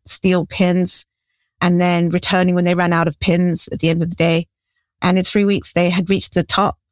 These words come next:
of Pu'u Keahi a Kahoe, which is the Hawaiian name for the mountain. Uh, it translates to Pu'u is a big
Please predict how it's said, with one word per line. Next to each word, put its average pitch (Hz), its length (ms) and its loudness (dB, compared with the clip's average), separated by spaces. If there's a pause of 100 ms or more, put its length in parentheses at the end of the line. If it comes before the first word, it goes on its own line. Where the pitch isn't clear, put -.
(140)
of 170 320 -2
Pu'u 190 300 -2
Keahi 180 440 2
a 175 60 2
Kahoe, 190 640 0
which - 240 -2
is 160 220 -2
the 156 140 2
Hawaiian 185 440 2
name 175 260 2
for - 120 -4
the 170 100 0
mountain. 220 640 0 (640)
Uh, 175 260 0
it - 120 0
translates 185 580 0
to 165 460 0 (180)
Pu'u 269 380 0
is 185 160 0
a 190 100 2
big - 380 -4